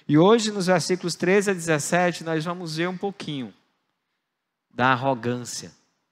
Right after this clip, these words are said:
A arrogância. A arrogância que a gente vai já ver a definição,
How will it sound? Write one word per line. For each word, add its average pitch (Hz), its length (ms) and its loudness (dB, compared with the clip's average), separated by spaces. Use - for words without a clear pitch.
A 147 260 2
arrogância. 117 880 -6
A 117 60 -12
arrogância 127 500 0
que - 80 -2
a 135 60 2
gente 131 200 -4
vai 131 140 2
já 123 160 0
ver 120 140 0
a - 20 2
definição, 117 840 -6